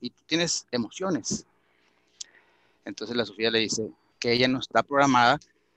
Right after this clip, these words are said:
para tener emociones, pero que no es tan difícil, según la perspectiva de un robot, porque los hombres, los seres humanos, tenemos patrones de comportamiento muy similares.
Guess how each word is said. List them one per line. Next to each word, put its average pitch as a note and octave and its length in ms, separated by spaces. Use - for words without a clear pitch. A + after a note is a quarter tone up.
para D3 180
tener A#2+ 280
emociones, E3 640
pero F3+ 160
que E3 100
no E3 80
es D3+ 80
tan F#3+ 160
difícil, F#3+ 600
según B2+ 260
la A#2 80
perspectiva B2+ 480
de D#3 80
un D#3 80
robot, D3+ 300
porque F3+ 300
los G3 200
hombres, F#3+ 420
los C#3+ 120
seres D#3+ 180
humanos, F3+ 360
tenemos D#3+ 360
patrones E3 400
de F3 80
comportamiento B2 760
muy C3+ 180
similares. F3+ 680